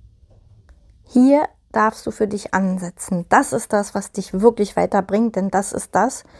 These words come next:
was du auch in Kontrolle hast. Und ich weiß, dass das kein leichter Weg ist und dass man ihn vor allem manchmal auch alleine einfach nicht bewältigen kann.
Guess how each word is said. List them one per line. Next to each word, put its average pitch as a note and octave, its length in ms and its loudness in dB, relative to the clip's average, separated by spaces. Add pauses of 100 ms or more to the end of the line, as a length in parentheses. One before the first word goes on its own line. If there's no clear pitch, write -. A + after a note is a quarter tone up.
(300)
was - 260 -2
du A#3 320 2
auch F#3+ 360 4 (100)
in G3 180 0
Kontrolle G3 640 -4
hast. - 380 -12 (560)
Und G3+ 200 2
ich G3 200 2
weiß, A3 440 6
dass - 200 -2
das - 300 -2
kein F3+ 380 -4
leichter F3+ 480 4
Weg A#3+ 260 2
ist - 280 0 (380)
und B3+ 420 6
dass G#3+ 200 0
man A#3 200 0
ihn A#3 260 2
vor - 200 -2
allem A3 360 2 (140)
manchmal G3+ 640 0 (100)
auch - 260 0
alleine G3 600 2
einfach F#3+ 300 0
nicht G3+ 200 -4
bewältigen G3 540 2
kann. F3+ 300 -8